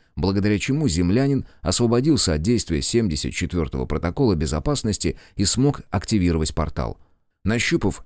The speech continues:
эвакуационную петлю на воротнике, я волоком потащил землянина к порталу. Стоит поторопиться, а то кто-нибудь из девушек решит, что мне нужна помощь, и первый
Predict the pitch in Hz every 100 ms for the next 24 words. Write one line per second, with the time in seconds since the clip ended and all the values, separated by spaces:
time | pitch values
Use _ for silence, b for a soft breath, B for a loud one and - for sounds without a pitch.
0 | - 104 104 113 - 143 104 80 71 -
1 | 127 76 73 69 82 90 117 - 170 -
2 | b - - 127 147 104 85 76 - 85
3 | 98 85 85 95 117 120 113 - 104 98
4 | 85 62 57 - - - - 110 - 98
5 | 107 110 113 82 - b b - 82 92
6 | 120 104 90 87 87 101 92 - 71 87
7 | 87 135 - 73 80 120 123 127 127 85
8 | 80 71 - b b 120 71 101 76 67